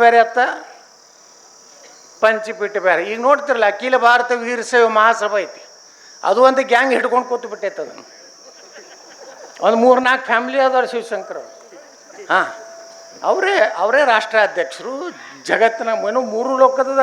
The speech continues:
ಅಧ್ಯಕ್ಷ ಆಗೋದಿತ್ತು ಅಂದ್ರೆ ಅವರೇ ಆಗ್ಬಿಡ್ತಿದ್ರು. ಮತ್ತವ್ರಿಗೆ ಯಾರು ಕೊಡೋದೇ ಬೇಡ, ನಾವು ಬೇಡ. ಏನೈತೆ ಮಾನ ಐತೆ,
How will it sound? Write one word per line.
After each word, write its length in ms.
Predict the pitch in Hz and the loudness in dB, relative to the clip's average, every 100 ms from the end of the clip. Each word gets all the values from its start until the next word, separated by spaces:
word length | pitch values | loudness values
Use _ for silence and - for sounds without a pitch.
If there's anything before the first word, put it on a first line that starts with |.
| 247 | 2
ಅಧ್ಯಕ್ಷ 240 | 220 254 254 | 2 -2 0
ಆಗೋದಿತ್ತು 360 | 226 247 247 262 | -2 -2 -4 -2
ಅಂದ್ರೆ 120 | 262 180 | 2 2
ಅವರೇ 120 | 208 202 | 4 2
ಆಗ್ಬಿಡ್ತಿದ್ರು. 400 | 190 160 - - - - - - - - - - - - - - - - - - - | 2 -6 -12 -18 -20 -20 -20 -20 -18 -16 -14 -14 -14 -14 -16 -16 -14 -16 -16 -8 -2
ಮತ್ತವ್ರಿಗೆ 400 | 165 247 269 269 | 2 2 4 4
ಯಾರು 120 | 269 262 | 2 0
ಕೊಡೋದೇ 280 | 208 277 392 | -2 0 0
ಬೇಡ, 160 | 392 392 247 | 0 0 0
ನಾವು 160 | 185 175 | -2 -2
ಬೇಡ. 160 | 170 175 185 240 | 0 -2 0 -2
ಏನೈತೆ 340 | 370 403 - 147 | -2 -4 -6 -4
ಮಾನ 200 | 156 208 | -2 0
ಐತೆ, 160 | 220 | -2